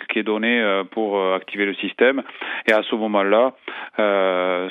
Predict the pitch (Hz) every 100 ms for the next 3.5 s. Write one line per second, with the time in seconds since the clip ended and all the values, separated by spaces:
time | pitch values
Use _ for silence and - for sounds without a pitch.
0 | - 104 - 123 110 107 104 113 107 104
1 | 107 - 113 120 127 - 92 _ - 107
2 | 104 98 95 90 92 92 92 98 107 104
3 | 117 117 117 110 104